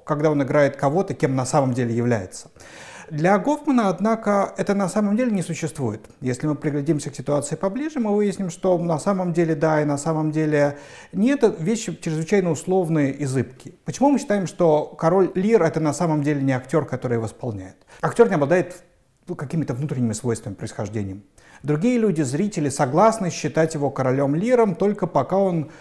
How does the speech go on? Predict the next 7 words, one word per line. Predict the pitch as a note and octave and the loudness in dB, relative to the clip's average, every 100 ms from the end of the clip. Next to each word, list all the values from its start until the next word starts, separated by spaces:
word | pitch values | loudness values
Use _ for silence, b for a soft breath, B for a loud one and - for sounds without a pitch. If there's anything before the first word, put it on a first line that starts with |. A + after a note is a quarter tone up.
| B | B
находится | - C#3+ F3 F3 | -4 -2 -2 -2
в | |
строго | C#3 F3 F3+ E3 | -2 2 2 2
фиксированной | A#2+ - D3+ C3 B2 | -2 0 0 2 0
ситуации | A#2+ B2+ C#3 C3+ B2+ | 0 2 2 2 -2
на | A2+ | -2
сцене. | A#2 - A#2 G2+ G2 | -4 -2 -2 -2 -4